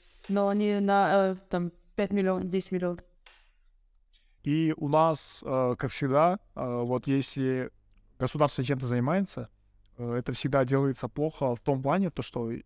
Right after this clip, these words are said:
Speaker 2: например, вот в ай ти у нас есть частники, и отчасти есть роль государства, вот это ай ти-парк, что-то типа этого.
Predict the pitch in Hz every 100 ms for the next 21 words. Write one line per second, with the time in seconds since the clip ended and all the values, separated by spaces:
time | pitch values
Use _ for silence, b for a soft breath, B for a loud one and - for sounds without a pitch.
0 | _ _ 139 123 139 139 127 - 131 131
1 | 220 175 - 135 - 180 - 226 - 127
2 | 143 147 147 151 _ _ _ - - 160
3 | - 147 135 147 143 127 139 143 127 -
4 | 123 120 127 123 143 160 - - - -
5 | 135 131 120 120